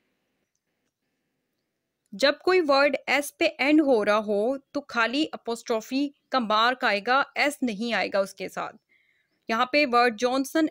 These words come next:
एस पे एंड हो रहा है तो उसका पोजीशन खाली अपॉस्ट्रॉफी मार्क लगा के हो गया जॉनसन्स फादर।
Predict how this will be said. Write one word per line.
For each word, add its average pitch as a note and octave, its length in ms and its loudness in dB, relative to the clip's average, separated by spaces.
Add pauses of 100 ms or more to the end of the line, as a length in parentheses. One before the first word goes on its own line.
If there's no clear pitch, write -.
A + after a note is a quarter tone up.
एस C4+ 280 -2
पे D#4+ 100 2
एंड C#4 320 2
हो A#3+ 160 2
रहा G#3 160 0
है A#3 200 0
तो B3+ 140 -4
उसका A#3+ 240 -2
पोजीशन B3+ 540 -2
खाली A#3 380 -2
अपॉस्ट्रॉफी A3 600 -4
मार्क G#3 360 0
लगा G#3+ 280 0
के A#3+ 260 -6 (360)
हो G#3+ 100 -2
गया A3+ 180 0
जॉनसन्स C#4 680 0 (400)
फादर। F#3+ 440 0